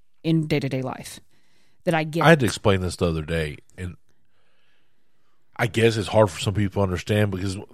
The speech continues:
Speaker 2: when they think of autism, they think, like, he doesn't, like, he, he's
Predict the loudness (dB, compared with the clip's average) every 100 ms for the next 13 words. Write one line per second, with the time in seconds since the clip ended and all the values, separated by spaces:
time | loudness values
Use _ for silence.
0 | -20 -10 -4 0 0 2 6 6 8 4
1 | 2 0 0 0 -2 -4 -4 -4 -4 -4
2 | -6 -10 -6 -6 -6 -16 -10 -6 -6 -8